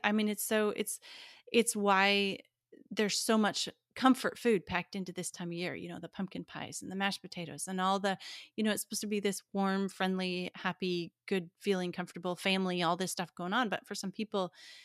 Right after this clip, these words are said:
it's just not. And so food has such a big connection with this time of year. Like, just start, maybe even thinking about it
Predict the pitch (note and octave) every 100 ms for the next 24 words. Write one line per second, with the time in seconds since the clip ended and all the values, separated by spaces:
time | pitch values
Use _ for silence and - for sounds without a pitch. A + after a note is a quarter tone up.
0 | - _ G3+ G#3+ - G3+ - G#3 F3 D#2+
1 | - - G3 - G3 - - A#3+ G3+ F#3
2 | F3 G#3 F#3 - G3+ - - F#3 F3 E3+
3 | _ _ _ - A3+ F3+ G3 F3+ G#3 -
4 | D#3+ D#3 E3 _ - G#3+ F#3 F#3+ - F#3
5 | E3+ D#3+ F#3 - D#3+ - - - A#3 -
6 | D#4 - C#4+ C4+ - _ _ _ - -
7 | A3+ C4+ D#4 - B3 G#3+ - - A3 G3+
8 | E3+ F3+ E3+ - - -